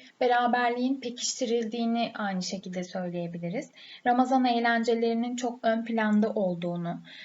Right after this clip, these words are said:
e, aynı şekilde Kadir Gecesi ile beraber bu eğlencelerinin sona erdiğini söyleyebiliriz. Kadir Alayı dediğimiz bir, e, düzenleme var. Bu Kadir Alayı ile beraber bu düzenlemeler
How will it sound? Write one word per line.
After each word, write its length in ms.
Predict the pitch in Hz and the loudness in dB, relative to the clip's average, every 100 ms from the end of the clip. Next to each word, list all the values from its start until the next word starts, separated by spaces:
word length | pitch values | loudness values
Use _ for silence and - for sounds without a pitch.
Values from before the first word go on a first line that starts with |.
| - - | -14 -2
e, 220 | 196 196 196 | -2 -2 0
aynı 280 | 254 254 254 | 2 4 4
şekilde 500 | - 247 254 233 262 | 0 -2 -2 0 2
Kadir 320 | 269 247 320 | 2 2 2
Gecesi 480 | 285 269 254 262 311 | 4 2 2 -2 0
ile 200 | 285 254 | 4 4
beraber 560 | 240 233 233 240 240 240 | 4 4 4 2 2 0
bu 140 | 262 | 0
eğlencelerinin 1000 | 247 233 233 220 226 226 233 247 269 - - _ | 2 2 2 0 0 0 0 2 0 -2 -18 _
sona 400 | - 247 247 254 | -2 0 4 4
erdiğini 420 | 220 208 220 220 | 4 2 2 0
söyleyebiliriz. 760 | 220 208 185 180 180 175 170 - | 2 0 2 -2 -2 -4 -4 -2
Kadir 460 | 254 220 254 - | 0 2 2 0
Alayı 340 | 214 208 202 202 | 2 4 4 2
dediğimiz 520 | 196 202 196 196 208 | -2 -2 -2 -4 -2
bir, 200 | 208 - - - - - | -2 -2 -16 -20 -16 -2
e, 440 | 190 185 185 185 190 | 0 2 2 0 -2
düzenleme 600 | 254 233 214 196 185 175 | -2 2 2 2 0 0
var. 280 | 196 302 311 | 0 0 0
Bu 80 | 262 | 2
Kadir 280 | 285 233 269 | 2 4 4
Alayı 280 | 240 202 190 | 4 2 0
ile 220 | 202 208 | -2 0
beraber 540 | 240 196 214 302 277 | 2 2 2 2 2
bu 220 | 254 262 - - _ 262 | 2 0 -4 -20 _ -2
düzenlemeler 720 | 240 240 214 196 185 175 | 2 4 4 0 0 -2